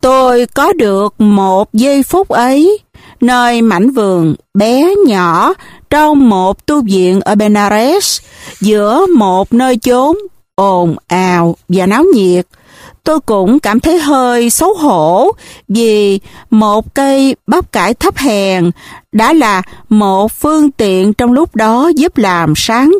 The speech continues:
tỏ cái nhìn của mình. Tôi không tưởng được là có một bài kinh nào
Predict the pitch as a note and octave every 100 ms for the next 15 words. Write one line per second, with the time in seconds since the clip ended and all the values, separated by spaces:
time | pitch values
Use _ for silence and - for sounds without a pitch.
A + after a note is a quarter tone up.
0 | - F#3+ E3+ A#3 D4+ E4+ A3+ E3 D#3 A#3
1 | C4+ F#3+ D#3 - - - - - F4 F4+
2 | F4 D#4+ B3 G#3+ D#4 B3+ G3+ - G#3 G3
3 | F#3+ F#3 F#3+ - - - E4+ G#4 A#3+ C#4
4 | D4 F3+ D#4+ D#4 B3 G#3 G#3 G3